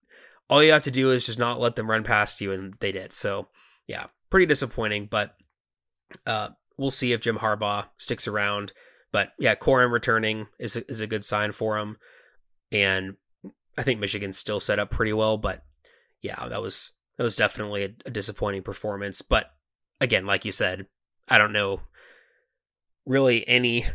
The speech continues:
any college football team that, that could have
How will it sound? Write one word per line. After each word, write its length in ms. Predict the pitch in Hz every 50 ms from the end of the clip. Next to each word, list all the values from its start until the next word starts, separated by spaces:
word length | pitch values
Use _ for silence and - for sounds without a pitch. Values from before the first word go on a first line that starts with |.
| - - - - _ _ _ -
any 300 | 135 127 117 117 117 107
college 320 | - 117 110 107 104 -
football 460 | - 107 - - 104 101 101 104 101 - - - _ _ _ _ _ _ _ _ -
team 280 | - - 123 107 104 101
that, 200 | 98 98 - -
that 160 | 107 101 -
could 140 | - 104 101
have 260 | 98 95 - -